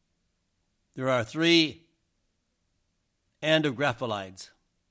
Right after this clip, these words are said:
in Andrographis. You have iso andrographolide, and you have neo andrographolide. And then ashwagandha,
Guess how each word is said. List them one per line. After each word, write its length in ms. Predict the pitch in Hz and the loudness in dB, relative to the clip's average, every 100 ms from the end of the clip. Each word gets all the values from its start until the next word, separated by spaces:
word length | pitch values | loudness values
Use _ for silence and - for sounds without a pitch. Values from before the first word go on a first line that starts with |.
| _ _ _ - | _ _ _ -12
in 320 | 131 135 139 139 | -6 -4 -6 -4
Andrographis. 800 | 143 131 110 117 113 95 - - _ _ _ _ _ _ _ _ _ _ _ _ _ _ _ | -4 -4 -2 -4 -4 -14 -20 -20 _ _ _ _ _ _ _ _ _ _ _ _ _ _ _
You 120 | 131 | -6
have 120 | 123 | -6
iso 680 | 113 131 165 - 160 170 117 - _ _ _ _ _ _ _ _ _ _ _ _ _ _ _ - | -4 0 0 2 0 0 -6 -16 _ _ _ _ _ _ _ _ _ _ _ _ _ _ _ -6
andrographolide, 840 | 143 135 127 127 135 120 127 147 127 _ _ _ _ _ _ - | -4 -2 -2 -4 -4 -4 -6 -8 -16 _ _ _ _ _ _ -6
and 120 | 131 | -2
you 100 | 139 | 0
have 180 | 139 127 | 0 0
neo 580 | 131 151 180 147 101 92 _ _ _ _ _ _ _ _ _ _ _ - | 0 4 6 6 2 -8 _ _ _ _ _ _ _ _ _ _ _ -6
andrographolide. 840 | 139 131 110 120 113 104 95 92 - _ _ _ _ _ _ _ _ _ _ _ _ _ _ _ _ _ _ _ | -4 -2 -2 -4 -4 -10 -14 -18 -20 _ _ _ _ _ _ _ _ _ _ _ _ _ _ _ _ _ _ _
And 160 | 127 135 | -6 0
then 240 | 180 175 - - | 2 0 -6 -4
ashwagandha, 840 | 147 - 127 156 202 175 110 131 | -4 -4 -6 -2 -2 -2 -4 -6